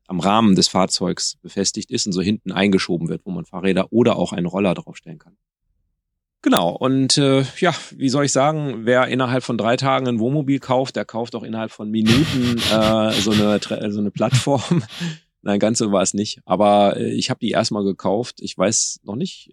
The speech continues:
Speaker 1: wie man die montiert. Wir werden sehen. Also, aber das
Speaker 2: Auch
Speaker 1: in der,
Speaker 2: spannend.
Speaker 1: ähm,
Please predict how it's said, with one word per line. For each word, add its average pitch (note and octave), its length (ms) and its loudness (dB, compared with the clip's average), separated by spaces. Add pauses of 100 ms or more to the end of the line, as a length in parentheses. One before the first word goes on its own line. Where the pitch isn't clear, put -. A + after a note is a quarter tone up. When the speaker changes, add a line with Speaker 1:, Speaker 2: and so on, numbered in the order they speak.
Speaker 1:
wie A#2 200 -8
man A#2+ 160 -4
die A2+ 80 -2
montiert. A#2+ 500 -6
Wir G#2 100 -2
werden G2+ 220 4
sehen. - 220 -4 (100)
Also, G#2+ 320 4
aber A2+ 160 4
das A#2 220 4
Speaker 2:
Auch - 80 -2
Speaker 1:
in G#2 60 2
der, G2 400 4
Speaker 2:
spannend. - 20 -20 (240)
Speaker 1:
ähm, F2+ 260 -6